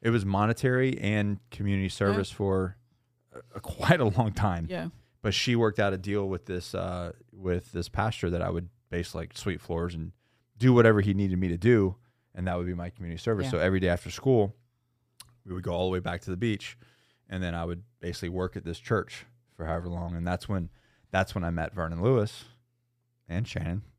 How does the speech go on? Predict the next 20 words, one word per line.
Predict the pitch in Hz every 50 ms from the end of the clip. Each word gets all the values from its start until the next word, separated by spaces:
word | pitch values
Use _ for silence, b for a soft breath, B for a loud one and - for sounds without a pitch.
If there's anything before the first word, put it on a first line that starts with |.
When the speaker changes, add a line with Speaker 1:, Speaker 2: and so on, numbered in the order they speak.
| _ _ - -
Speaker 1:
<laughs> | 135 117 - - - - - _ _ -
Speaker 3:
Changed | - - 143 143 -
your | 101 95
Speaker 1:
and | - -
Speaker 3:
life. | 165 156 160 160 170
Speaker 1:
all | 87 90 92
the | 101 113
girls, | 98 101 92 92 104 107 - - B B B B
<laughs> | B B _ -
all | 110 90 98 104
the | 113 107
little | 104 107 113
church | - - 113 98 -
girls | - 101 98 98
Speaker 2:
But | - 185
Speaker 1:
like, | - 107
Speaker 2:
you | 196 190 196
Speaker 1:
like | 196 110 202
Speaker 2:
started | 196 180 175 175
Speaker 1:
yourself. | 175 185 185 160 - -